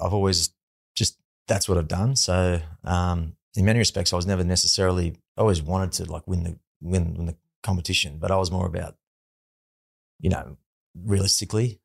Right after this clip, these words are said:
just trying to, trying to build something here. We're trying to find, so, um, I think, you know, you go back to the environment, you've gotta have a bit of a, I think you've gotta set some sort of, um,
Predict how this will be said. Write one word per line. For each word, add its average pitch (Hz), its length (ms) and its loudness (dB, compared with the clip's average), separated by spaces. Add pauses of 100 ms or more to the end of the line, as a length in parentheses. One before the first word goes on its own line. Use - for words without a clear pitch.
(600)
just 90 200 2
trying 87 260 2
to, 76 80 -8 (240)
trying 98 180 4
to 82 60 0
build 92 220 2
something 90 260 -2
here. 85 180 -2
We're 80 80 -6
trying 90 200 0
to - 60 -10
find, 87 360 -2 (560)
so, 90 380 2 (880)
um, 95 420 4 (540)
I - 40 -4
think, 139 240 0 (1200)
you 101 80 2
know, 101 60 6
you 92 80 4
go 101 100 4
back 95 140 0
to - 120 -2
the 95 60 0
environment, 92 420 2
you've 90 100 -4
gotta 123 120 4
have 113 80 0
a 92 60 -2
bit 95 140 2
of 85 160 0
a, 85 260 0 (180)
I - 60 -6
think 104 100 0
you've 85 120 -4
gotta 87 160 2
set - 300 0
some 87 200 -2
sort 87 220 -2
of, 76 120 -8 (580)
um, 87 680 -4